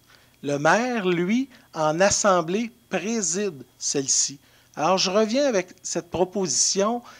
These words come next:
de dynamique d'opposition en commission municipale. Actuellement, dans le fonctionnement,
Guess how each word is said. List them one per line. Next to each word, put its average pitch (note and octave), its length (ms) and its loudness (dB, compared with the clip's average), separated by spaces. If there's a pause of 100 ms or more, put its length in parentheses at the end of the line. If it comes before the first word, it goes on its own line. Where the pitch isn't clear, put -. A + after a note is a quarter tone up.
(160)
de C#3+ 100 -2
dynamique F#3 840 -2
d'opposition F3 800 0
en D#3+ 100 0
commission F3 520 0
municipale. F3 760 -4 (440)
Actuellement, G3 720 0
dans F#3+ 140 4
le D3+ 100 2
fonctionnement, F3+ 960 -2